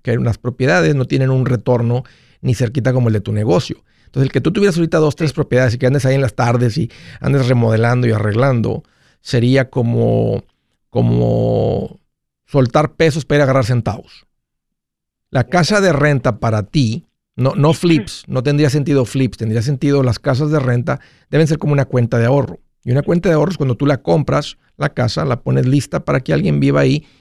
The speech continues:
Speaker 1: y se la entregas a un administrador de propiedades para que alguien se haga cargo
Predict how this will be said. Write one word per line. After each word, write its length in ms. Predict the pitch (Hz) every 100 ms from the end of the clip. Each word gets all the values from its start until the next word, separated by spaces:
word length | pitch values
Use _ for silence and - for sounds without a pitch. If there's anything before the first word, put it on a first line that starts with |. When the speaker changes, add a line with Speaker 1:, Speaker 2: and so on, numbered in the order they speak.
| _
Speaker 1:
y 40 |
se 80 | 139
la 60 | 123
entregas 320 | 110 139 123
a 60 |
un 160 | 131 131
administrador 500 | 139 131 117 127 127
de 80 | 139
propiedades 400 | 139 - 135 127
para 180 | 123 113
que 140 | 135
alguien 380 | 131 151 160 160
se 100 | 139
haga 220 | 131 123
cargo 440 | - 120 110 117